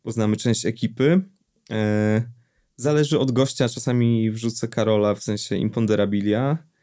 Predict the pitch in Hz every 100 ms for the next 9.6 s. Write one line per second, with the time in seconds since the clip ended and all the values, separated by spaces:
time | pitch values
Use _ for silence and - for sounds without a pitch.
0 | _ _ _ _ 113 113 110 107 120 127
1 | 110 110 131 147 160 160 104 101 - 107
2 | 104 113 113 127 110 104 - 107 - 98
3 | 98 95 - - 123 123 131 - 104 104
4 | 98 - 113 123 123 127 120 120 - 123
5 | 113 104 104 - - _ - 120 120 139
6 | 135 - 139 - 151 147 202 - 359 240
7 | 208 - 170 175 170 165 160 - - 147
8 | 139 123 113 110 110 110 120 117 110 107
9 | 110 107 107 - -